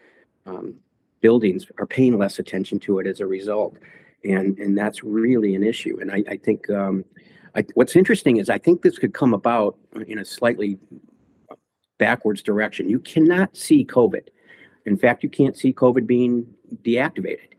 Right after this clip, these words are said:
You can only really monitor, if you will, the health of the people that are in those spaces. And that's all you can really, that's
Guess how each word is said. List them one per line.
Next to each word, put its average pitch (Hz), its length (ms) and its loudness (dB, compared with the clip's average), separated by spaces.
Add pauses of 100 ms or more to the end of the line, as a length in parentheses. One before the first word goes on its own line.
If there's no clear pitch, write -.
(440)
You 120 140 2
can 135 260 2
only 147 280 6
really 117 540 2
monitor, 110 640 -4
if 95 120 -12
you 107 80 -4
will, 104 200 -4
the 101 100 -4
health 120 300 -4
of 104 80 -6
the 107 60 -10
people 104 340 -4
that 107 120 0
are 101 120 -2
in 98 100 0
those 98 180 -4
spaces. - 520 -6
And 98 160 -12
that's 107 160 -6
all 101 120 -4
you 101 140 -4
can 101 160 -8
really, 104 180 -2
that's 104 240 -8